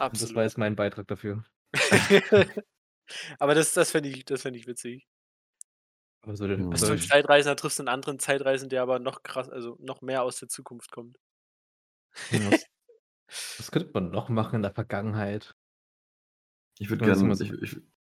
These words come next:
Speaker 3: was, also keine Ahnung, mal mit, mit, mit Kepler oder mit, äh, Galileo Galilei irgendwie so in die, in die Sterne schauen quasi.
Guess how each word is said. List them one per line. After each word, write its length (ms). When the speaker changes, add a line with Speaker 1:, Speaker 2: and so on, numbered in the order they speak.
Speaker 3:
was, 500
also 300
keine 200
Ahnung, 200
mal 100
mit, 320
mit, 220
mit 160
Kepler 380
oder 140
mit, 280
äh, 180
Galileo 380
Galilei 320
irgendwie 440
so 380
in 80
die, 160
in 140
die 100
Sterne 400
schauen 300
quasi. 560